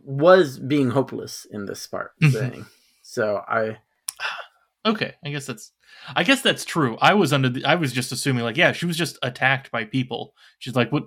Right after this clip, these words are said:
Speaker 2: what are, what are we gonna do? No, like, this is just bad. Like, I don't have powers or anything. I can't do something."
Speaker 1: Yeah, I mean,
Speaker 2: But, okay.
Speaker 1: I don't know. If,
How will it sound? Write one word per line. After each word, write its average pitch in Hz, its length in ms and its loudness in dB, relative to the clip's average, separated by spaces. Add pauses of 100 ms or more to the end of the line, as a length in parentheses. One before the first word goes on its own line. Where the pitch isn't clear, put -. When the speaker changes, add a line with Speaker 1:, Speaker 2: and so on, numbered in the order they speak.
(120)
Speaker 2:
what 151 120 2
are, 147 60 4
what 135 240 2
are - 20 4
we 135 120 6
gonna 127 140 4
do? 113 280 2
No, 120 240 0
like, 117 180 -6
this 131 160 -6
is 110 200 -8
just 113 200 -20
bad. 123 240 -4
Like, 113 160 -10 (240)
I 160 80 2
don't 180 140 4
have 120 120 -2
powers 143 380 2
or 117 80 -6
anything. 113 260 -4
I 123 120 -2
can't 120 280 -6
do 110 160 -12
something." 113 360 -10 (1300)
Speaker 1:
Yeah, 101 280 -16
I 165 140 0
mean, 139 360 -4 (440)
Speaker 2:
But, - 200 -12 (120)
okay. 190 180 0
Speaker 1:
I 190 60 6
don't 190 180 6
know. 147 220 -2
If, 226 320 2